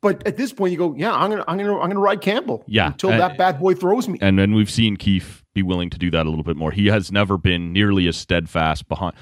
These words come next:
Speaker 2: like, never questioning Freddie, and when he, like, he will back his goalie like anybody else, but he doesn't say the things that Babcock says in terms of locked in, "This is our guy." He doesn't have that same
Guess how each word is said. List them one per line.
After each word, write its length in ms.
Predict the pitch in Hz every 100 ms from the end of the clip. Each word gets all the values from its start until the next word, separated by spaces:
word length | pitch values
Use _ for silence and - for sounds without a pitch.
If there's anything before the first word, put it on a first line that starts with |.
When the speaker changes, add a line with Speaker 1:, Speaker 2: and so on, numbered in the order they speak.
| -
Speaker 2:
like, 100 | 147
never 360 | 156 208 147 95 - _ -
questioning 480 | 190 196 - 113
Freddie, 380 | 92 82 82 127
and 100 | 123
when 220 | 113 110 110
he, 180 | 107
like, 200 | 95 104
he 80 | 113
will 360 | 104 120 107 101 _ _ _ - _
back 340 | 98 98 - _ _
his 180 | 110 87
goalie 300 | 92 95 107
like 260 | 98 - -
anybody 340 | 107 92 95
else, 160 | 123 107 - _ -
but 100 | 107
he 100 | 160
doesn't 320 | 147 131 120
say 220 | - 110
the 100 | 87
things 240 | - 92 87
that 80 |
Babcock 580 | 85 85 82 82 85 76
says 280 | - 78 71
in 100 | 80
terms 260 | 85 87 80
of 160 | 78
locked 520 | 82 92 104 101 - -
in, 340 | 95 87 82 78
"This 240 | 90 -
is 160 | 87 78
our 260 | 78 78 76
guy." 280 | 87 80 71
He 120 | 123
doesn't 240 | 131 110
have 240 | 98 104 92
that 200 | 82 -
same 480 | - 95 87 82